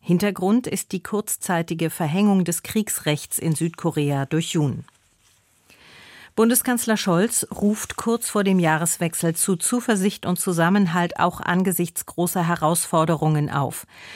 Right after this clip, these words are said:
„Daraus entstehe Kraft“, sagte der S-P-D-Politiker in seiner Neujahrsansprache. Deutschland sei kein Land des Gegeneinanders oder aneinander vorbeis, sondern ein Land des Miteinanders.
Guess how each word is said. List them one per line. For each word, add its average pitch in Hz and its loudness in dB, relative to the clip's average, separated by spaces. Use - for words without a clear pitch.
„Daraus 185 4
entstehe 180 2
Kraft“, - -2
sagte 151 -2
der 151 -2
S-P-D-Politiker 160 -2
in 151 0
seiner 165 2
Neujahrsansprache. 151 -2
Deutschland 180 0
sei 156 2
kein 180 2
Land 160 2
des 156 -2
Gegeneinanders 175 0
oder 160 -2
aneinander 156 0
vorbeis, 143 0
sondern 185 4
ein 165 0
Land 151 0
des 175 -2
Miteinanders. 160 2